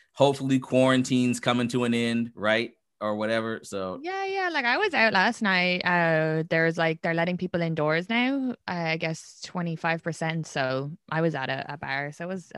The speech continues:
Speaker 2: a lot of fun. Um, it was nice to feel like a bit of normality again.
Speaker 1: Yes, I, I understand completely. And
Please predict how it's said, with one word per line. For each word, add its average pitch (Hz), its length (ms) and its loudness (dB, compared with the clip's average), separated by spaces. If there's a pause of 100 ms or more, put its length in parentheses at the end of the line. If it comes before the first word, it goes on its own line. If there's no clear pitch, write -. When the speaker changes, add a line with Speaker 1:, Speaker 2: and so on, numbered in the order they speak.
Speaker 2:
a 147 40 -14
lot 147 220 -6
of 226 80 -8
fun. 196 300 -8 (120)
Um, 135 480 -12
it 151 100 -10
was 160 280 -10
nice 175 360 -6
to 180 60 -10
feel 160 200 -6
like 156 180 -8
a 156 60 -10
bit 151 180 -8
of 147 180 -6
normality 143 600 -8
again. - 240 -10 (380)
Speaker 1:
Yes, - 420 -6 (340)
I, 104 240 0
I - 20 0
understand 120 500 -4
completely. 101 680 -4
And 117 300 -2